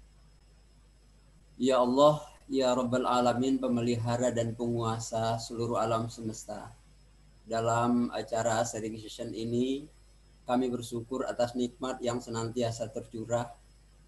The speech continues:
matahari yang selalu bersinar cerah, umur yang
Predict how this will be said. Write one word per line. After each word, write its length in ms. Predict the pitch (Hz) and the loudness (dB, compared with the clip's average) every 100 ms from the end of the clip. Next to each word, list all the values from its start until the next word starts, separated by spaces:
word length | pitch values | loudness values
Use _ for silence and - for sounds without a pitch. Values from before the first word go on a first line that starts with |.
| - | -10
matahari 560 | 120 120 123 113 120 127 | -6 -4 -2 -2 0 2
yang 160 | 120 | 0
selalu 400 | 120 110 113 120 | -2 0 0 0
bersinar 480 | 117 117 - 117 113 110 | -2 -4 -4 -4 -4 -8
cerah, 400 | - 113 113 120 - - - - - - - | -8 -4 -2 -4 -12 -20 -20 -20 -20 -20 -6
umur 400 | 123 127 135 135 | 0 2 4 4
yang 400 | 127 120 113 113 | 2 2 2 -2